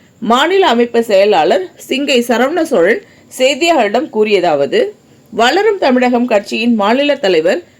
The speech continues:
பட்டாபிராமன் அவர்களை தமிழகத்தின் தலைநகரான சென்னையில் பொதுமக்கள் வசிக்கும் மையப்பகுதியில் தேசிய கட்சியான பகுஜன் சமாஜ் கட்சியின் மாநில தலைவர் ஆம்ஸ்ட்ராங் அவர்களின் கொலையை கண்டித்து தமிழக அரசுக்கு கண்டனம் தெரிவித்து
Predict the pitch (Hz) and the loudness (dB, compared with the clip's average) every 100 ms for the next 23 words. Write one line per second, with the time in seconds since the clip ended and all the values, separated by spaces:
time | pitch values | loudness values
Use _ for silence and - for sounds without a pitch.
0 | - - 240 349 359 339 262 254 254 311 | -4 -2 0 0 2 2 0 0 0 0
1 | 196 175 294 359 _ - 233 262 381 381 | 0 0 0 -4 _ -2 0 0 0 -2
2 | 285 277 285 233 202 269 262 240 220 208 | -2 -4 -6 0 0 2 0 0 0 0
3 | 226 220 208 233 190 240 320 - 247 269 | -2 -4 -4 -2 -2 -4 -6 -2 2 2
4 | 415 370 349 302 214 208 214 233 233 202 | 0 -2 -4 -2 -2 -2 -4 -2 0 -2
5 | 233 - 220 185 156 220 - _ _ - | -4 -2 -2 -2 -2 -2 -4 _ _ -6
6 | 220 330 427 415 277 240 - 240 220 240 | 0 2 4 2 2 -4 -2 0 2 0
7 | 233 196 254 247 262 247 214 254 254 226 | 0 0 0 0 -2 0 0 0 -2 -6
8 | 208 208 226 208 208 262 254 220 170 165 | -4 -6 -4 -2 0 2 2 0 0 0
9 | 262 - _ - 220 277 381 392 370 370 | -2 -4 _ -4 -2 0 -2 0 -2 0
10 | 240 220 214 254 247 226 262 285 220 202 | 0 2 2 0 0 2 2 0 -2 -2
11 | 185 - 180 415 - _ - 220 277 392 | -2 -2 -2 -2 -6 _ -2 -2 2 0
12 | 381 359 220 240 240 240 254 220 226 254 | 0 -2 -2 -2 -4 -6 -4 -2 -2 -2
13 | 294 254 208 202 180 208 | -2 -4 -2 -2 -2 -2